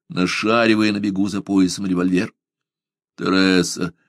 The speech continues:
выпустила четвёртую и пятую пули, прежде чем до неё дошло.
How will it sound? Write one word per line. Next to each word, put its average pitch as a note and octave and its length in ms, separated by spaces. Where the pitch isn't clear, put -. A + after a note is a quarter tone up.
выпустила F2 640
четвёртую C#3+ 880
и D#2+ 180
пятую C3+ 640
пули, A#2+ 340
прежде F#2+ 460
чем F#2 240
до F#2 100
неё F#2 200
дошло. F2 460